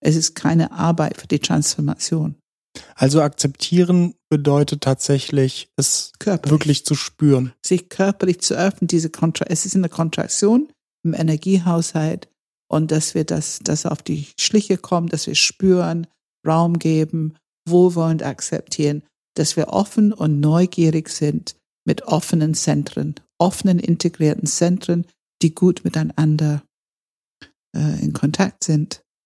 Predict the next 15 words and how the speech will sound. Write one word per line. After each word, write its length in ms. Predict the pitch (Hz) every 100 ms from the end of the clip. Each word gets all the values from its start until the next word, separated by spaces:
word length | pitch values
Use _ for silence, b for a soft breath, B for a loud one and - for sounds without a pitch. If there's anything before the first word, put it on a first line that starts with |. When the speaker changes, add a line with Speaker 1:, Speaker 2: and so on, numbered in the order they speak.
| _ _ _ _ _ 147
Speaker 1:
Ähm, 240 | 151 -
und 240 | 160 156 -
dann 180 | 151 208
bekommen 380 | 240 - 202
wir 80 | 208
die 120 | 202 185
Energie 400 | 170 175 170 160
zurück 420 | - 196 233 -
und 380 | 190 226 254 -
zusätzliche 760 | - 208 180 175 - 175 165 185
Information. 720 | 170 175 170 - - 202 175 _ _ _ _ _ _ _ _ _ _ _
Das 220 | - 131 -
ist 200 | - 196
das 100 | 196
Spannende. 540 | - - 190 139 151